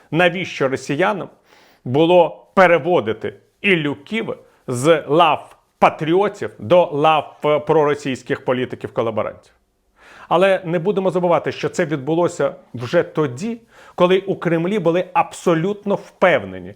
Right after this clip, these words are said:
що питання майбутнього України є вирішеним. І що, якщо не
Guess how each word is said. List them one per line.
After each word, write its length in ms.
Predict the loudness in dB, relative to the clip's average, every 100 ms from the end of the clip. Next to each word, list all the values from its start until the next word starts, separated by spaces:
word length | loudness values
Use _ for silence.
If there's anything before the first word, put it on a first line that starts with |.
| -18
що 340 | -6 2 2 2 -4 0
питання 680 | 0 2 2 2 0 -6 -4
майбутнього 720 | -2 -2 -2 -6 -4 -2 0
України 520 | -2 -2 -2 -2 -4
є 340 | 0 0 0 -4
вирішеним. 680 | -2 -2 0 -4 -8 -16 -18 _ _ -20 -8
І 180 | -2 -2
що, 420 | -2 2 2 2 -6 _ _ _ -2
якщо 540 | -2 0 2 2 0 -12 -10
не 440 | -2 2 2 0